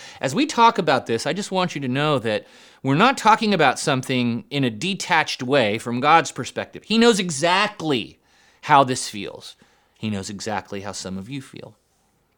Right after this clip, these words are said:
right now. So let's now move from the backstory and the crazy ask to the rest of the story. Well,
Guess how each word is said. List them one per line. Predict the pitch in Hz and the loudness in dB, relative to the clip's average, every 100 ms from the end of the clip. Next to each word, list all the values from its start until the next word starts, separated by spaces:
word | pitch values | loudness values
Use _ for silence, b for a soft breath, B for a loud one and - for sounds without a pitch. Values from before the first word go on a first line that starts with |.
| - _ _ | -20 _ _
right | - 80 | -20 -18
now. | 117 113 101 _ _ _ _ _ _ _ _ _ _ B B B B | -16 -18 -20 _ _ _ _ _ _ _ _ _ _ B B B B
So | - 180 | 2 6
let's | 180 214 220 - - - _ | 6 4 0 -6 -6 -10 _
now | 151 170 | 0 2
move | 165 160 151 | 4 2 2
from | 160 139 | -2 -4
the | 117 | 2
backstory | 151 165 - - 156 151 147 143 139 _ | 4 4 0 0 4 4 4 0 -6 _
and | 117 110 | -10 -10
the | |
crazy | - - 147 139 135 | -8 -4 -4 0 0
ask | 120 101 - | 0 -4 -10
to | 131 | -10
the | 107 | -8
rest | 92 95 107 | -8 -10 -12
of | |
the | 104 | -12
story. | - 196 95 | -4 -4 -4
Well, | 90 90 | -8 -14